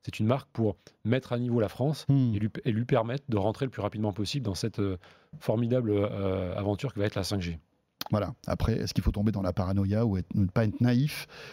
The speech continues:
Speaker 2: C'est, il y a peut-être un juste milieu
Speaker 1: Oui,
Speaker 2: entre
Speaker 1: je
Speaker 2: les
Speaker 1: pense
Speaker 2: deux.
Speaker 1: que le gouvernement
Speaker 2: Voilà,
Speaker 1: va
Speaker 2: c'est
Speaker 1: être
Speaker 2: ça.
Speaker 1: pragmatique.
Speaker 2: Exactement. On verra bien.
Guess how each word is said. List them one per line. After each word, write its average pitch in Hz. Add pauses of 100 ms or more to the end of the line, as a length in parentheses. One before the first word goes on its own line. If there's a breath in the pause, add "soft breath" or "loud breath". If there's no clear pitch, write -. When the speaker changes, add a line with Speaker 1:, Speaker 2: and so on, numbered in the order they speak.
(140)
Speaker 2:
C'est, 104
il 95
y 101
a -
peut-être -
un 113
juste 104
milieu 98
Speaker 1:
Oui, 98
Speaker 2:
entre 90
Speaker 1:
je 101
Speaker 2:
les 95
Speaker 1:
pense 87
Speaker 2:
deux. 82
Speaker 1:
que -
le 107
gouvernement 110
Speaker 2:
Voilà, 117
Speaker 1:
va 95
Speaker 2:
c'est -
Speaker 1:
être -
Speaker 2:
ça. 110
Speaker 1:
pragmatique. 110 (280 loud breath)
Speaker 2:
Exactement. 98 (260)
On 117
verra 113
bien. 101